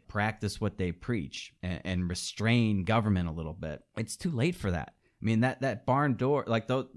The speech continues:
the, the horses are out of the barn. Closing the door now doesn't matter. We're already, like, so beyond solving any of these problems, which is another reason why nobody tries to address it. But so, I mean, even if it does inspire Republicans to, to try to cut government spending,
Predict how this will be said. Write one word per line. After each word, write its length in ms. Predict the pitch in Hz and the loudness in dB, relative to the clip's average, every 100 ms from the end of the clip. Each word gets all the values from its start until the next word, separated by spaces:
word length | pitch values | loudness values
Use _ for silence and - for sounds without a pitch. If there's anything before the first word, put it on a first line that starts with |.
| - | -6
the, 260 | 110 117 | 0 0
the 140 | 92 101 | 0 0
horses 400 | 139 160 117 107 | 2 2 0 2
are 80 | 113 | 4
out 160 | 135 | 4
of 80 | 110 | 4
the 80 | 90 | 2
barn. 340 | 120 120 - _ _ _ _ - | 4 2 0 _ _ _ _ -4
Closing 400 | 131 147 131 120 | 2 2 4 2
the 60 | 104 | 4
door 260 | 127 117 | 6 6
now 460 | 101 123 101 85 - _ - | 6 4 4 0 -6 _ -2
doesn't 240 | 135 107 | 0 4
matter. 360 | 113 120 107 - _ _ | 4 6 4 0 _ _
We're 160 | 110 113 | -2 0
already, 560 | 117 117 123 110 87 - | 2 4 4 2 -2 -4
like, 200 | 90 - - | -6 -8 -14
so 380 | - - 113 131 | -8 -2 2 2
beyond 760 | 113 98 98 113 104 85 - - - | 0 2 4 4 4 0 -6 -14 -16
solving 500 | - 117 107 107 95 | -4 2 2 4 4
any 220 | 107 107 | 4 4
of 80 | 95 | 2
these 200 | 92 90 | 0 -4
problems, 640 | - 95 98 92 - - - - | -2 0 0 -2 -10 -20 -18 -8
which 220 | 98 101 | -6 -4
is 140 | 90 | -2
another 240 | 98 101 87 | 0 2 0
reason 260 | 87 85 | -2 -2
why 120 | 90 | 0
nobody 480 | 87 98 85 85 85 _ | 0 0 -2 -4 -6 _
tries 240 | 104 90 85 | -6 -4 -4
to 100 | 69 | -10
address 360 | - 92 92 | -6 -6 -6
it. 120 | - - | -10 -10
But 220 | 95 - | -10 -8
so, 320 | - 107 101 - | -2 -2 -2 0
I 60 | |
mean, 160 | 107 107 | 0 2
even 240 | 127 147 | 2 2
if 140 | 135 120 | 2 0
it 120 | 90 | 0
does 400 | 117 123 107 - | 2 2 0 -4
inspire 560 | 107 95 - 98 104 98 | -6 -6 -4 -2 0 -2
Republicans 760 | 95 87 95 95 87 95 87 - | -4 -2 -2 -2 -2 -4 -4 -6
to, 180 | 92 - | -6 -6
to 200 | - 87 | -10 -6
try 180 | 104 | -4
to 60 | 90 | -4
cut 340 | - 107 - 113 | -4 -6 -4 -4
government 400 | 92 90 90 87 | -2 0 -2 -4
spending, 500 | 95 90 82 78 | -4 -4 -4 -6